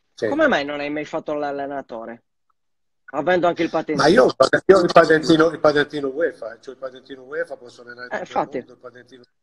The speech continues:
Speaker 1: il patentino di direttore sportivo, quindi, ma l'ho fatto per la mia cultura personale, quindi per cre-, a cre-, a crescere la mia, sai, cultura, perché un conto giocare a calcio, un conto fare dirigente e fare allenatore,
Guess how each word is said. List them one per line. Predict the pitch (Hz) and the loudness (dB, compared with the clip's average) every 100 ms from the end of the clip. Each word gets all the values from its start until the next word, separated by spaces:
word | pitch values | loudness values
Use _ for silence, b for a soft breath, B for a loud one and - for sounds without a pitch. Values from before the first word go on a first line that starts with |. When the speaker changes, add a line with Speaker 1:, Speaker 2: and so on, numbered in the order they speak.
| _ _ _ _ - | _ _ _ _ -12
Speaker 1:
il | 147 139 | -10 -6
patentino | 139 139 135 143 | -6 -6 -10 -10
di | 131 | -8
direttore | 127 131 120 127 | -8 -10 -10 -14
sportivo, | 120 117 - 170 156 113 | -14 -18 -10 -8 -8 -12
quindi, | 127 123 110 b b b b | -16 -14 -14 b b b b
ma | 190 | -10
l'ho | 277 | -10
fatto | - 269 - 175 | -8 -8 -8 -6
per | 156 | -6
la | 147 | -6
mia | 151 | -8
cultura | 143 135 156 143 | -8 -12 -10 -8
personale, | 135 123 135 147 120 107 | -10 -10 -10 -8 -10 -12
quindi | 104 120 120 | -18 -18 -18
per | 120 120 117 | -14 -14 -12
cre-, | 123 117 | -14 -14
a | 117 | -14
cre-, | 113 127 127 113 _ _ | -16 -16 -16 -16 _ _
a | 123 | -18
crescere | 123 135 147 - 127 | -14 -10 -10 -10 -12
la | 123 | -12
mia, | 120 127 127 113 98 _ _ _ _ | -12 -10 -10 -12 -18 _ _ _ _
sai, | - 123 | -14 -12
cultura, | 120 117 - 156 | -12 -16 -6 -6
perché | 120 113 135 131 | -6 -8 -8 -8
un | 139 | -14
conto | - 214 254 160 | -4 -4 -2 -4
giocare | 135 117 120 | -6 -4 -4
a | 113 | -4
calcio, | - 104 101 139 | -8 -12 -12 -12
un | 131 | -10
conto | 233 - 143 | -12 -8 -6
fare | 139 123 | -6 -8
dirigente | 120 113 - 151 147 139 | -12 -14 -8 -8 -8 -12
e | |
fare | - 120 | -10 -10
allenatore, | 120 117 117 110 113 104 104 | -10 -12 -12 -14 -16 -18 -20